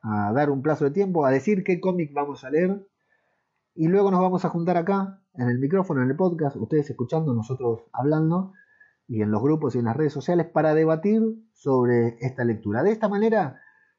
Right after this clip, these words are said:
nos vamos a acercar todos un poquitito más al cómic. Eh, tal vez vos que estás escuchando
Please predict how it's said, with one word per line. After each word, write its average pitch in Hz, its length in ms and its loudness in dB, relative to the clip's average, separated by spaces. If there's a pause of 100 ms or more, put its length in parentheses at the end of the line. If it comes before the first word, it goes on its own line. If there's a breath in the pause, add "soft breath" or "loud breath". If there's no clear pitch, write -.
(160)
nos 147 140 2
vamos 170 220 4
a 170 40 2
acercar 160 360 0
todos 170 240 2
un 151 100 2
poquitito 156 340 2
más 156 160 0
al 160 120 2
cómic. 202 420 -2 (120)
Eh, 120 300 0
tal 139 160 2
vez 180 340 0
vos 160 180 0
que 151 80 -8
estás 147 160 -4
escuchando 160 680 0